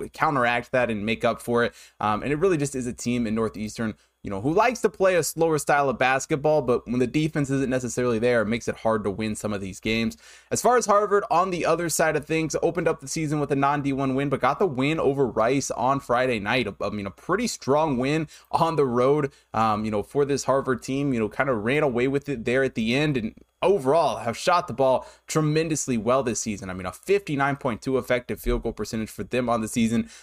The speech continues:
Their defense hasn't looked terrible either, um, but certainly it's the offense that makes this Harvard team so good. And, you know, Malik Mack, a, a big part of it, um, looked really good in that Rice game. And really all around, it was a Harvard team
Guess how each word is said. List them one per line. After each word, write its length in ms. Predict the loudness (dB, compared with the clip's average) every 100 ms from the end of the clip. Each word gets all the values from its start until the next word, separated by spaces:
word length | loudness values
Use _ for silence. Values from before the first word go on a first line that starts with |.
| -2
Their 100 | 0
defense 480 | 2 0 2 0
hasn't 380 | 2 0 0 0
looked 200 | 0 -2
terrible 480 | -2 2 2 2 -2
either, 420 | 0 0 2 2 -2 -20 -2
um, 460 | 0 0 -2 -10 -6
but 100 | -2
certainly 440 | 0 0 0 0
it's 160 | 0 -2
the 180 | -2 0
offense 480 | 2 2 0 -4 -4
that 380 | 0 0 -2 -6
makes 340 | 0 0 0
this 180 | -2 -4
Harvard 400 | 0 -2 0 -4
team 200 | -4 -4
so 240 | -2 -2 -2
good. 320 | -2 0 0
And, 120 | -2 -8 -20 -10
you 80 |
know, 100 | -8
Malik 360 | -4 0 0 0
Mack, 300 | 0 0 0
a, 200 | 0 0
a 40 |
big 320 | 0 0 -2 0
part 220 | 2 2
of 120 | 2
it, 220 | 0 0 _ -8
um, 320 | -6 -4 -6
looked 180 | -10 -10
really 280 | -2 0 0
good 300 | 0 -2 0
in 140 | -2
that 180 | -2 0
Rice 240 | 0 -2
game. 180 | -4 -6
And 100 | -4
really 200 | -2 0
all 200 | 2 0
around, 440 | 0 0 -2 -4 -6
it 40 |
was 140 | -6
a 200 | -4 -4 -6
Harvard 640 | -8 -2 0 0 -4 -6
team 380 | -4 -2 -2 -4